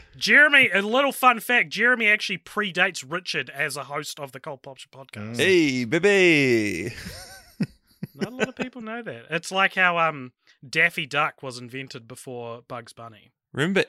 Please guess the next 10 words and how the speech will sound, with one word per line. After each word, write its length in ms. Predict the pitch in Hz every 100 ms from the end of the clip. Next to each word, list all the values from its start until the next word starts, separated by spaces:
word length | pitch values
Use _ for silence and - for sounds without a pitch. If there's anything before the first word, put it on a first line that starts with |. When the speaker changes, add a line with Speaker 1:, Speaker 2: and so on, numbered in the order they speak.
| -
Speaker 3:
Evan? 400 | 123 143 190 202 _ _ _ _ 120
Speaker 2:
Mm. 260 | 110 110 104 _ _ _ _ _ _ _ 160
Speaker 1:
Oh, 180 | 165 156 139 -
yeah, 220 | 143 196
I 60 | 165
do. 340 | 160 175 135
He's 300 | 127 135 135
a 20 | 135
good 420 | 151 131 160 151
guy. 400 | 143 147 151